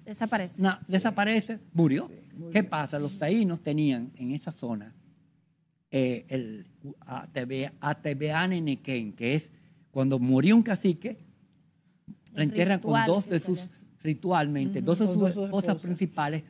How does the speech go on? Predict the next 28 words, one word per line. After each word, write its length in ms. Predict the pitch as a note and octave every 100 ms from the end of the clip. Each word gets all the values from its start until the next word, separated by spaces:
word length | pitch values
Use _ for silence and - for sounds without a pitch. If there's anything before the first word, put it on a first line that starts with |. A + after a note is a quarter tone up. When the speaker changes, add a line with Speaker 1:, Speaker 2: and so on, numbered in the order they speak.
| -
Speaker 3:
Sí. 80 | - C#3+
Speaker 2:
vivas. 360 | C4 A#3+ C3+ - -
Speaker 3:
Sí. 400 | - - - C#3
Speaker 2:
Pero 180 | E3+ E3
¿qué 120 | G#3
pasa? 480 | G3+ F#3 D#3 - G#2+ - -
Dice, 220 | D#3+ B2
"Qué 180 | - -
cruel". 360 | - G3+ F#3+ D3
No, 180 | B3+ G#3+
lo 120 | B2
que 100 | C#3
pasa 340 | G3+ G#3+ G3+
es 180 | D3+ C#3+
que 140 | - C#3+
esas 260 | D#3 G#3
esposas 580 | G3+ - D#3 C3 B2+ B2+ - _ _ _ _ -
eran 320 | E3+ F3 F#3 - _
drogadas 680 | C#3 C3 B2 D#3 C#3+ A2 A#2 - _ _ _ _ -
con 260 | F3+ F3
la 200 | D#3+ D3+
cojoba. 540 | - B2+ D3+ C#3 G2+ - - _ _ _ _ _ _ -
Hacían 300 | C3+ A#3+ A#3+
un 140 | A#3
ayuno 480 | F#3+ D#3 D#3+ D3+ D3 - - _ _ _ _ _ _ _ -
de 260 | C3+ B2 -
una 200 | F#3 G3
semana. 480 | F#3 C#3+ A#2 A2+